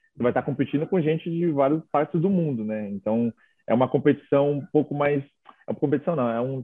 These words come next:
um nível um pouquinho mais difícil, assim, o teste, sabe? Então, você tem que estudar, basicamente. Não é um tipo de teste que você consegue fazer, ah, vou fazer o teste amanhã.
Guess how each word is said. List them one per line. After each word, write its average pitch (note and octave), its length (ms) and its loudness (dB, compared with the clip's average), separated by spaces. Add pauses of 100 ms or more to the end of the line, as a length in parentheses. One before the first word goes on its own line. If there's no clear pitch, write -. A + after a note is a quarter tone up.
(120)
um B2+ 400 -2
nível D#3 260 4
um D#3 80 4
pouquinho G#3+ 320 6
mais G3+ 180 8
difícil, F3+ 480 2
assim, G2+ 300 -4
o G#2 80 -6
teste, - 320 -4 (100)
sabe? G2 180 -6
Então, A2+ 220 -4 (200)
você C#3 80 4
tem D#3 160 4
que - 80 -6
estudar, B2+ 340 6
basicamente. F#2+ 500 0
Não C3 140 4
é D3 100 8
um D3+ 80 6
tipo C#3+ 240 0
de C3 120 0
teste A2+ 320 0
que - 60 -8
você A#2+ 180 -2
consegue A#2+ 260 -2
fazer, A#2 220 0
ah, B2+ 160 2
vou A2 200 -4
fazer C3 160 2
o B2+ 60 -2
teste B2 220 0
amanhã. C3 320 -4